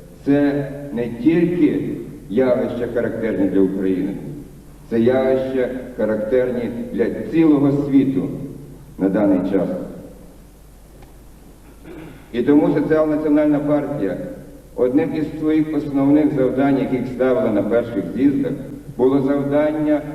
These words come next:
взяти політичну владу для того, щоб змінити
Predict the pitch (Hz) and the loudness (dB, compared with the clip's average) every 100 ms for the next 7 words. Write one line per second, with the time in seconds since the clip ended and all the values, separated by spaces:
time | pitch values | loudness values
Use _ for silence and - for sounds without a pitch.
0 | 151 - - - - - - 92 110 147 | -12 -14 -18 -18 -18 -18 -14 -8 0 2
1 | 156 147 143 139 127 127 127 135 135 110 | 2 -2 -4 -4 -4 -4 -2 -4 -4 -6
2 | 101 107 135 151 156 165 160 - - - | -4 0 0 2 0 0 -2 -4 -12 -14
3 | - - - - - - - - 131 - | -18 -20 -20 -20 -20 -20 -14 -2 0 2
4 | 165 143 - 139 127 - - - - - | 2 2 0 -2 -4 -6 -12 -12 -8 -2
5 | 165 180 180 151 - - | 2 4 4 2 0 -4